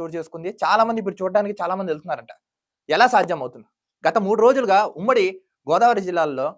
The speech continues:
తూర్పు గోదావరి కానీ, పశ్చిమ గోదావరి జిల్లాల్లో భయంకరంగా వర్షాలు కురుస్తున్నాయి. ఈ క్రమంలో నాకు తెలిసి గ్రౌండ్ వాటర్ అంతా నిండిపోయి ఉంటుంది. So ఏమవుతును,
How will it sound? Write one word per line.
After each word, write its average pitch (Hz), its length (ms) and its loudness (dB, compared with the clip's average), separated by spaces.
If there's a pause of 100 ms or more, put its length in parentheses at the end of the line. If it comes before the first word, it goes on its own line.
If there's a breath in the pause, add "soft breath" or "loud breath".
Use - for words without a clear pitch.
(920)
తూర్పు 190 200 0
గోదావరి 208 280 4
కానీ, 208 220 -2 (180)
పశ్చిమ 196 320 -4
గోదావరి 175 260 -2
జిల్లాల్లో 135 400 -6 (260)
భయంకరంగా 180 520 -8
వర్షాలు 185 240 -6
కురుస్తున్నాయి. 123 440 -16 (280)
ఈ 190 100 -4
క్రమంలో 233 560 0
నాకు 180 180 -2
తెలిసి 175 180 -6
గ్రౌండ్ 170 300 -4
వాటర్ 214 240 0
అంతా 196 120 -8
నిండిపోయి 196 380 -4
ఉంటుంది. 143 200 -18 (440)
So 240 80 2 (160)
ఏమవుతును, 220 440 0